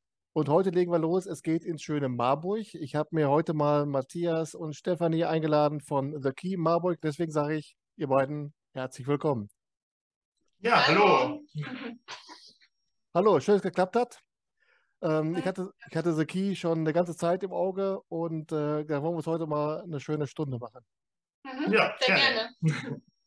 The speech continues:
Speaker 1: Es ging ja, ähm, zweitausendsiebzehn im März los mit einem Raum, der heißt Der Fluch des Ra.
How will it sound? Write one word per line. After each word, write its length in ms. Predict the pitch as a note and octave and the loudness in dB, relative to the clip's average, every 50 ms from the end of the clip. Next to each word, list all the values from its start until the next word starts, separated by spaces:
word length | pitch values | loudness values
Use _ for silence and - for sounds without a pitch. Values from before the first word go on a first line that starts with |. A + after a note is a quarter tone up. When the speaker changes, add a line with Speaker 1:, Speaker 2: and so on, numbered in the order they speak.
| _ _ _ _ _ - | _ _ _ _ _ -6
Speaker 1:
Es 180 | D#3 C3+ - | -6 -6 0
ging 220 | - D#3+ E3+ F3+ F3 | 0 0 0 2 2
ja, 380 | F3 E3 E3 D#3+ E3 E3+ - D#3 D3+ | 2 4 4 4 4 2 0 -2 -2
ähm, 140 | D3 D3 D3 - | -4 -4 -6 -8
zweitausendsiebzehn 1400 | - - - C#3+ D3+ D#3+ - - D#3+ D#3 D3 D3 C#3 B2 B2 E3 F3 - _ - - G3 F#3+ F#3 F3+ F3+ F3+ - - | -14 -4 0 0 0 0 0 -2 -2 -2 -2 -2 -4 -2 -2 -2 -2 -2 _ -6 -2 -2 0 0 0 -2 -4 -4 -6
im 180 | D#3 C#3 C3 B2+ | -6 -6 -4 -2
März 400 | C3+ C#3 D#3+ F3+ - - - D3 | 0 0 0 0 -2 -6 -8 -6
los 460 | D3 C#3+ D3+ F#3 G3+ F3+ - - E3 | -6 -4 -2 -2 -2 -4 -4 -6 -4
mit 140 | D#3 D#3+ D#3+ | -4 -2 0
einem 220 | D3 C#3+ C#3+ C#3 | 0 0 0 0
Raum, 400 | C3 C3+ C3 C#3 D#3 E3+ F3+ F3+ | 2 2 4 4 4 2 0 0
der 160 | E3 E3 C#3+ C#3 | 0 -2 0 0
heißt 440 | D3 D3+ D3+ D#3 C#3+ - - _ | 0 0 0 0 -2 -6 -8 _
Der 140 | D#3 C#3 C3 - | -2 -2 -2 -2
Fluch 380 | - - F3+ F#3 E3+ - _ | -6 -8 -8 -8 -8 -10 _
des 220 | - D#3+ C#3 - C3+ | -6 -6 -6 -4 -4
Ra. 380 | B2+ B2 A#2+ A#2 A#2+ B2 B2 | 0 0 0 0 0 -2 -6